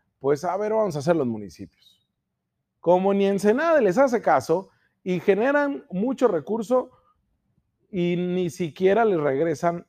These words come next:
lo que les deberían, pues mejor no. Y en el caso de San Felipe, yo le digo a usted, Cachanilla,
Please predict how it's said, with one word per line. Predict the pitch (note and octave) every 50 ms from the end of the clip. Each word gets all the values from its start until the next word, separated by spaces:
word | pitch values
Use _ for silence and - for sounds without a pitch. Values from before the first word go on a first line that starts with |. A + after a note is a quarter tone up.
| _ _ -
lo | C#3+ C3 B2
que | B2 C#3+
les | B2+ A#2 A#2
deberían, | C3 B2 B2+ C#3+ F#3 A3 A3 A#3+ D4 E4 _ _ _ _ _ _ _
pues | - G#3+ A#3+
mejor | B3+ A#3+ C4+ C#4+ C#4
no. | D4+ C#4 C#4+ - _ _ _
Y | - A#3
en | B3+ C4
el | C4 B3+
caso | D4+ D4+ B3
de | B3
San | C4 A#3+ A3
Felipe, | A#3+ B3 C4+ B3 C#4 C#4 A#3+
yo | A#3 A#3+
le | B3 A#3+
digo | A#3+ B3 A#3+ A#3
a | G#3
usted, | F3+ - G3+ G#3 G3+ -
Cachanilla, | - E3+ - - D#3 D#3+ F3+ F3+ D#3 D3 B2 -